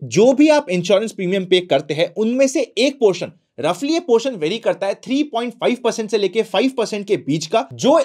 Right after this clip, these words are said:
इंश्योरेंस कंपनी पे करती है इन टीपीएस को, और यही इनका रेवेन्यू मॉडल होता है।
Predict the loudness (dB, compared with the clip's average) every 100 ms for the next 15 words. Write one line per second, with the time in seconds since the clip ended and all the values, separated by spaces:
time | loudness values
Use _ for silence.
0 | 0 -4 -2 -2 2 2 0 0 -2 -2
1 | -10 -4 -4 0 0 0 -4 -6 -4 -8
2 | -6 -8 -4 -4 -4 -6 -8 0 0 2
3 | 2 2 0 -2 0 0 -2 -2 0 0
4 | 2 2 0 -10 -8 -10 _ _